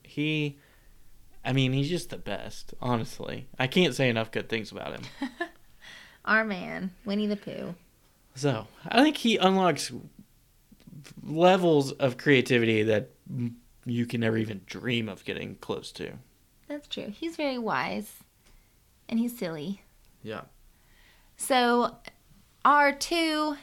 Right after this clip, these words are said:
Speaker 2: and I guess we'll say 'em both at once. So, for our deadlines people, we picked two people. One is not good with deadlines. The other is better with deadlines. So, we have the White Rabbit. So, for obvious reasons, he's always late.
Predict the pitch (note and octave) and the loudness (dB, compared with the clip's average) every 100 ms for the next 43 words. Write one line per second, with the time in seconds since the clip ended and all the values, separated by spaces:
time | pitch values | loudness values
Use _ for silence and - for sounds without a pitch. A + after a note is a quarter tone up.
0 | - - A3+ A#3 B3+ - - _ - G#3+ | -8 -2 0 0 -2 -6 -16 _ -2 0
1 | G#3 G#3+ G3 F#3+ F#3+ F3+ F3+ E3+ - A3+ | 0 0 2 2 2 0 -2 -4 -2 2
2 | G3 G3 - - - A#3+ G#3+ G#3+ C4+ B3 | 4 4 -2 -20 -2 6 6 6 2 4
3 | A3 G3+ G3+ G#3 F#3+ F#3+ G3 G#3+ - - | 2 2 -2 -2 0 -2 -2 -4 -4 -8
4 | - D#4+ C4 A3 F#3 E3+ G3+ B3+ C4+ C#4 | -4 -4 -4 -2 0 0 2 2 4 2
5 | C#4 C#4+ - - - A#3 A3+ G#3+ G3+ A3 | 0 -4 -8 -10 -2 2 6 6 4 2
6 | G#3 G3+ G3+ G3+ G3+ G#3 G3+ G#3 D#3+ G2 | 2 2 0 2 4 4 0 0 2 4
7 | F#3+ F3+ E3+ D#3+ F#3+ - _ - F#3 E3+ | 4 4 2 0 -2 -8 _ -6 -4 -2
8 | - D3+ D#3+ - - A2+ A#2 F#3+ F#3 F#3+ | -2 -6 -4 -6 -4 -4 -4 -2 0 2
9 | A3 G#3 F#3 F3+ F#3+ G3 B3 A#3+ G3 F3 | 4 6 4 2 2 4 4 6 6 6
10 | F3+ F#3 F#3+ - _ _ - - F#3 F3+ | 4 0 -2 -8 _ _ -8 -4 -2 2
11 | E3+ E3+ F3+ - F3+ F#3 F3+ F3 F3 F3+ | 2 2 -2 -4 -6 -4 -4 -4 -6 -8
12 | - _ _ _ _ _ _ _ - C4+ | -12 _ _ _ _ _ _ _ -4 0
13 | B3+ G3+ F3 E3 D#3+ D#3 D#3+ | 2 2 0 -2 -4 -4 -6